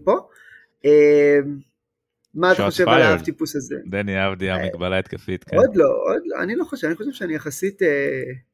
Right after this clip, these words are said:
Speaker 1: יחסית שקול עם
Speaker 2: לא,
Speaker 1: דני,
Speaker 2: לא,
Speaker 1: ואני מאוד
Speaker 2: דיברנו
Speaker 1: אוהב
Speaker 2: על זה
Speaker 1: אותו
Speaker 2: קצת ב-,
Speaker 1: ומאמין
Speaker 2: בפרק הקודם,
Speaker 1: בפוטנציאל.
Speaker 2: אני,
Speaker 1: כן,
Speaker 2: כן,
Speaker 1: אוקיי,
Speaker 2: דיברנו
Speaker 1: אוקיי.
Speaker 2: על זה קצת בפרק הקודם, לא, לא נאריך, נראה לי מי שרוצה
Speaker 1: קצת
Speaker 2: יכול
Speaker 1: shots
Speaker 2: לשמוע.
Speaker 1: fired, כן.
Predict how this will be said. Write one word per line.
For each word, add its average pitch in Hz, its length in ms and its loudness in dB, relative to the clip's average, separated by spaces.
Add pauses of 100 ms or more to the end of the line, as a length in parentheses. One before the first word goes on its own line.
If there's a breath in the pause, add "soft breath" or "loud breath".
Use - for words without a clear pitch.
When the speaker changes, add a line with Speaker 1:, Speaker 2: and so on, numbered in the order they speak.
(300)
Speaker 1:
יחסית 151 380 -10
שקול 185 360 -2
עם 156 80 0
Speaker 2:
לא, 175 100 2
Speaker 1:
דני, 170 100 6
Speaker 2:
לא, 151 60 6 (100)
Speaker 1:
ואני 95 140 -2
מאוד 117 220 4
Speaker 2:
דיברנו 127 120 6
Speaker 1:
אוהב 123 80 8
Speaker 2:
על 117 120 2
זה 113 60 4
Speaker 1:
אותו 170 80 2
Speaker 2:
קצת 123 120 4
ב-, - 40 -2
Speaker 1:
ומאמין 101 480 6
Speaker 2:
בפרק 113 340 2
הקודם, 104 200 0
Speaker 1:
בפוטנציאל. 95 380 2
Speaker 2:
אני, 87 100 -2 (720)
Speaker 1:
כן, 135 200 -2
Speaker 2:
כן, 87 200 -6
Speaker 1:
אוקיי, 85 200 -4
Speaker 2:
דיברנו 90 140 -4
Speaker 1:
אוקיי. 95 120 0
Speaker 2:
על 95 60 0
זה 90 80 -4
קצת 87 140 -8
בפרק 90 280 -4
הקודם, 87 420 -4
לא, 76 160 -4
לא 92 120 0
נאריך, 85 420 -4
נראה - 160 -12
לי 78 60 -10
מי 80 60 -10
שרוצה 82 400 -6
Speaker 1:
קצת 175 120 0
Speaker 2:
יכול - 140 -4
Speaker 1:
shots 85 40 -6
Speaker 2:
לשמוע. 85 280 -10
Speaker 1:
fired, - 220 -20
כן. 139 120 -6